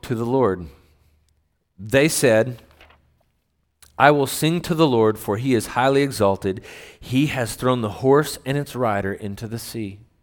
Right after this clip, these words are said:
"The Lord is my strength and my song. He has become my salvation. This is my God, and I will praise him, my father's God, and I will exalt him. The Lord is a warrior. The Lord's,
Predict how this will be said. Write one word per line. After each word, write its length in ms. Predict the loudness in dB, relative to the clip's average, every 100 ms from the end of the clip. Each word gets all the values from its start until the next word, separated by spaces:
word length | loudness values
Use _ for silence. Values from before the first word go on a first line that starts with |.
| _ _ -20 -20 -2
"The 100 | 2
Lord 240 | 8 8 8
is 140 | 6
my 160 | 4 2
strength 380 | 2 0 0 -2
and 120 | 0
my 140 | 0
song. 400 | 0 -2 0 -2
He 120 | -2
has 120 | -4 -4
become 340 | -8 -6 -6
my 120 | -4
salvation. 560 | -4 -4 -2 -4 -6 -12 -14 -4 4
This 200 | 4 4
is 120 | 0
my 180 | 2 4
God, 300 | 6 8 6
and 120 | 6
I 100 | 4
will 120 | 2
praise 380 | 2 2 4 2
him, 100 | 2
my 140 | 0
father's 420 | 2 2 4 2
God, 240 | 2 4 4
and 100 | 4
I 100 | 4
will 120 | 4
exalt 420 | 2 4 6 6
him. 120 | 2 -6 -12 -2
The 100 | 4
Lord 260 | 8 10 10
is 140 | 6
a 60 | 4
warrior. 360 | 6 8 8 6
The 140 | 4
Lord's, 360 | 6 6 4